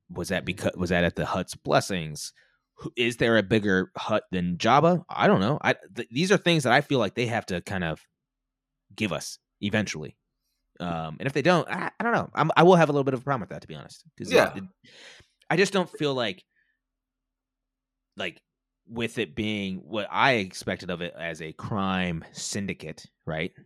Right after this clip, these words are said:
Speaker 1: Kind of like that. Like, I didn't, wasn't necessarily sure if he was the head boss, and if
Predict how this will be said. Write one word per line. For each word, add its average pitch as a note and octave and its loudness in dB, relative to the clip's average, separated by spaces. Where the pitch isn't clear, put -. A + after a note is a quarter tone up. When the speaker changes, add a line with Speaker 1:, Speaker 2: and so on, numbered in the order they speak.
Speaker 1:
Kind F#2 -2
of D#2+ -8
like E2 -6
that. G2 -8
Like, G2+ -12
I G#2 2
didn't, B2+ 0
wasn't A#2+ -2
necessarily A2+ -2
sure B2 0
if - -6
he B2 -4
was A2 0
the F#2+ -6
head G#2+ -6
boss, A#2 0
and G2+ -8
if F#2 -6